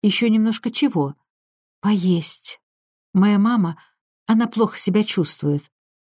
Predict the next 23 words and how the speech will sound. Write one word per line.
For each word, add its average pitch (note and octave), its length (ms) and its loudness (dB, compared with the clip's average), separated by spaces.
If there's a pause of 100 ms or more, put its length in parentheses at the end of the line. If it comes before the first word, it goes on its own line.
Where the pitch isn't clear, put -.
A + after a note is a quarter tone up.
(300)
«Ах, F3 320 2
детка», E3 920 -2 (140)
только F#3 300 2
и - 20 2
промолвила F3 640 2
миссис D#3 440 -2
Джонс. D3+ 640 -2 (640)
«Ах, A3+ 340 2
детка». D#3+ 840 -2 (640)
Денвер G#3 400 4
подняла F3+ 460 2
на F3+ 100 2
нее E3+ 280 2
глаза. D#3 640 -4 (520)
Она G#3+ 200 2
не C4+ 140 0
сразу F#3 380 0
поняла D#3+ 500 0
это, F3 440 0 (220)
но F#3+ 160 2
именно G3 400 2
слово F#3+ 360 0
«детка», E3+ 680 -2